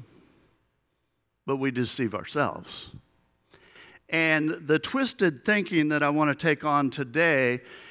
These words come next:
is pretending like sin is no big deal. And it, it's a dangerous game. A lot of people play this game.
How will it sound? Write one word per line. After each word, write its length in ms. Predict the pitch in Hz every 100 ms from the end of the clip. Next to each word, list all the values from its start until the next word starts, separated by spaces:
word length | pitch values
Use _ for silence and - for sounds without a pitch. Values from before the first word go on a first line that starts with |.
| - -
is 380 | 151 156 143 -
pretending 760 | - 147 - 214 214 196 170
like 420 | 151 143 139 -
sin 760 | - - - 180 135 117 113 117 - _ _ _ _ _ _ -
is 160 | 131 127
no 140 | 131
big 260 | 110 107 104
deal. 300 | 101 85 - _ _ _ _ _ _ - - -
And 160 | 165 196
it, 200 | 233 202
it's 240 | 233 -
a 80 | 190
dangerous 640 | 139 185 214 214 226 214
game. 460 | 156 156 151 151 170
A 60 |
lot 280 | 131 135 151
of 80 | 180
people 500 | 185 175 180 175 160 -
play 280 | - 175 147
this 300 | 139 139 -
game. 420 | 127 123 131 151